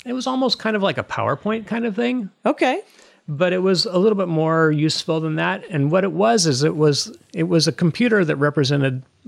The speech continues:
Speaker 1: uh, the library and dre-, and dreaming in the
Speaker 2: Okay.
Speaker 1: in Luci-, Lucius's library in, in the dream.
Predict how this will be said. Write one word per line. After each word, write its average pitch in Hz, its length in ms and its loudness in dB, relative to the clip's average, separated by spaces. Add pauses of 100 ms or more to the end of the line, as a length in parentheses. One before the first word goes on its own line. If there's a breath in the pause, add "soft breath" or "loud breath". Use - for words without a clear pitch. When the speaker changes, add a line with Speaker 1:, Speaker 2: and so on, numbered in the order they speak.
(120)
Speaker 1:
uh, 120 180 0
the 131 180 -4
library 131 560 -2
and 131 120 0
dre-, 165 240 -2
and 123 240 0
dreaming 165 500 -4
in 143 120 -2
the 127 200 0
Speaker 2:
Okay. 196 280 0
Speaker 1:
in 160 60 -2 (140)
Luci-, 151 300 0
Lucius's 131 680 0
library 110 500 -4
in, 110 200 -2
in 139 180 -2
the 110 80 -2
dream. 139 420 -2